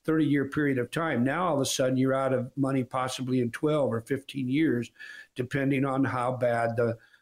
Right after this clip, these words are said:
the market downturn is. So we're gonna talk about that a lot today in today's show, but that's why it's so critical that we have a plan.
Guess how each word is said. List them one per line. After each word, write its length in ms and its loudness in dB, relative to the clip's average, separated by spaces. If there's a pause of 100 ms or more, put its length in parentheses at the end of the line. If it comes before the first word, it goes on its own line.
(140)
the 80 -4
market 480 0
downturn 560 0
is. 320 0
So 380 0 (180)
we're 140 0
gonna 100 0
talk 300 -2
about 300 -2
that 200 0
a 60 0
lot 260 0
today 300 0
in 80 0
today's 360 0
show, 320 0
but 200 -2 (280)
that's 380 -4
why 160 0
it's 140 -4
so 180 0
critical 640 -2
that 160 -4
we 240 -6
have 480 -2
a 180 -10
plan. 760 -2